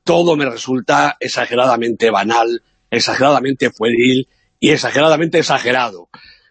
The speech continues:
Sin olvidar la banda sonora de Danny Elfman, imprescindible para Tim Burton, cuya música resuena a todo trapo durante las dos horas del metraje. Una película que tiene, eso sí, una factura magnífica, faltaría más,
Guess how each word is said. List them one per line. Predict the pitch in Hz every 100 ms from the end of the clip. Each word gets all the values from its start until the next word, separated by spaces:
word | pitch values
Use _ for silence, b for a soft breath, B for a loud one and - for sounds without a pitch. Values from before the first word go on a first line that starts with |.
| B
Sin | - 147
olvidar | 135 151 170
la | 139
banda | 170 165
sonora | 147 156 147
de |
Danny | 135 127 143
Elfman, | 185 156 123 107 -
imprescindible | 139 131 151 143 - 117 117 160 127 113
para | 110 107
Tim | 127 120
Burton, | 120 123 135 131 B B B B
cuya | 156 165 123
música | 147 180 - 151 156
resuena | 117 110 120 127 139 -
a | 147 147
todo | - 190 175 123
trapo | - 135 147 139 143 _ _
durante | 117 131 127 110
las | 110 107
dos | 120 110
horas | 117 113
del | 104 104
metraje. | 101 98 95 - - - _ B B B B
Una | 127 143 147
película | 120 123 120 151
que | -
tiene, | 104 113 127 131 _ _
eso | - 117 107
sí, | 101 131 120
una | 123
factura | 117 110 120 127 123
magnífica, | 101 101 123 101 90 117
faltaría | 110 95 101 104 98
más, | 104 117